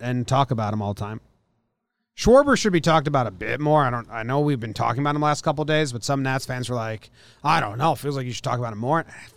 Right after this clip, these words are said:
kind of agree with them. I'm not giving him any awards, but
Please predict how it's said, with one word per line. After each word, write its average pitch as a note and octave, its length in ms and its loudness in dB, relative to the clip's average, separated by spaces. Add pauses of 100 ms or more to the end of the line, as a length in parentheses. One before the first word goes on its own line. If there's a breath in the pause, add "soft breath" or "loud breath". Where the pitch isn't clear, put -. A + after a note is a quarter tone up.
(140)
kind C3+ 180 -4
of A2 100 -12 (260)
agree A#2 260 -6
with C3+ 140 -2
them. F3 220 -8
I'm C#3 100 -14
not C3+ 140 -4
giving C3+ 220 -6
him A2 100 -8
any A#2 160 -6
awards, D3+ 400 0
but G#2 240 -10